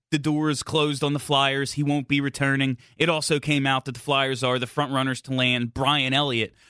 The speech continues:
which is funny because in compar-, Brian Elliott is the Western Conference version of Steve Mason. He's a guy who is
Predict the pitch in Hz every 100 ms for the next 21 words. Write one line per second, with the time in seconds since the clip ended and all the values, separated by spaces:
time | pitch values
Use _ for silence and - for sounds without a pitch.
0 | - 185 226 226 170 - 226 214 165 147
1 | 156 - 156 147 135 - - _ _ _
2 | _ _ _ _ _ _ - 202 208 202
3 | 165 214 180 160 226 240 214 214 196 170
4 | 170 170 143 185 160 190 - 190 156 170
5 | 165 170 127 156 151 135 135 - 139 123
6 | - 139 123 123 110 107 117 143 143 147
7 | 160 160 143 147 143 127 - - _ 180
8 | 165 131